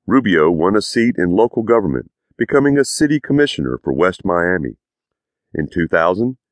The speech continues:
he was elected to the Florida House of Representatives. His entry into the Florida House of Representatives was thanks to a special election called at the end of nineteen ninety-nine.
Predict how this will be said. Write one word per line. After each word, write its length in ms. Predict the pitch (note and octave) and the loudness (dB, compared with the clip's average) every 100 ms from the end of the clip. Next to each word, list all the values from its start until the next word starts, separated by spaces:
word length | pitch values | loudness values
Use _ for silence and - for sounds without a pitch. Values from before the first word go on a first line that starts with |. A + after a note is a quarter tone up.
| _ | _
he 100 | - | -6
was 180 | D2 D#2 | -2 -2
elected 420 | E2 F2 - G#2 | 0 0 0 -4
to 100 | - | -4
the 100 | C2+ | -4
Florida 400 | - E2+ F2+ G2+ | -4 0 2 2
House 320 | F#2+ G2+ G#2+ A2 | 0 -2 -2 -4
of 100 | G2 | -2
Representatives. 840 | G#2 G#2 F#2 D#2 A#1+ A1 G#1 _ _ _ _ _ _ _ _ | 0 0 -2 -4 -6 -14 _ _ _ _ _ _ _ _ _
His 200 | G2 F2+ | -2 0
entry 380 | D3 - E2+ D2 | 0 0 0 0
into 220 | C#2 D2 | -2 -4
the 80 | C#2 | -2
Florida 360 | F#2+ F#2+ D#2+ | 2 2 2
House 260 | F2 D#2+ - | 0 -2 -2
of 80 | C#2+ | -4
Representatives 760 | C#2 C2+ G#2 E2+ C2+ C#2+ D#2+ | -4 -2 0 0 -2 -6 -4
was 220 | F2 G2 | -4 -2
thanks 340 | - A#2+ A2+ - | -2 -2 -2 -4
to 140 | B2 | -2
a 60 | A#2 | -2
special 500 | - C#3 C3+ C3+ B2 | -2 -2 0 0 2
election 460 | A#2 B2+ - D2 D#2 | 2 0 -2 -6 -2
called 360 | E2+ E2 D#2 | 0 0 0
at 100 | E2+ | -2
the 200 | F2+ F2+ | -2 0
end 200 | G2+ G2 | 0 0
of 80 | D#2 | -2
nineteen 420 | D#2+ E2 E2+ E2 | -2 -4 -4 -4
ninety-nine. 640 | D#2+ D#2+ D#2 E2+ C#2+ A1 | -2 -2 -2 -2 -2 -6